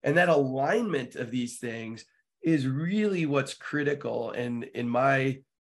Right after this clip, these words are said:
experience and work with dozens, maybe hundreds of organizations now, um, looking at how do you create high-performing teams that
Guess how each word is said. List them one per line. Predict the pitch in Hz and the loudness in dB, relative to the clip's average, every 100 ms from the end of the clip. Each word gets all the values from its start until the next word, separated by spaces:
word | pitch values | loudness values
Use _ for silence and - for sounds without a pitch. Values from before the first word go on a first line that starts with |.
| _ | _
experience | - 127 - - 170 180 175 170 165 | -8 -8 -8 2 2 4 2 0 -2
and | 117 120 | -6 0
work | 160 175 139 | 0 0 0
with | 139 - 147 147 143 - _ _ | -2 -2 -12 -12 -12 -16 _ _
dozens, | 175 190 151 139 123 | 0 2 2 0 0
maybe | 135 147 | 0 2
hundreds | 139 147 165 147 | 0 0 -2 -2
of | 135 | -2
organizations | 139 147 135 127 143 170 139 123 | -2 0 -2 0 -2 -2 -4 -2
now, | 123 117 117 117 - _ _ _ | -2 -2 -2 -6 -12 _ _ _
um, | - 135 127 120 - - - | -2 2 2 0 -6 -14 -10
looking | 131 165 185 180 | -2 -2 -2 0
at | 143 135 | 2 0
how | - 135 | 0 -2
do | 202 | -2
you | 226 | -6
create | - 147 151 143 | -8 -4 -4 -4
high-performing | 131 143 143 143 139 135 123 | -2 -2 -2 -4 -2 -2 -2
teams | - 135 127 120 | -4 -2 -2 -4
that | 120 120 | -6 -6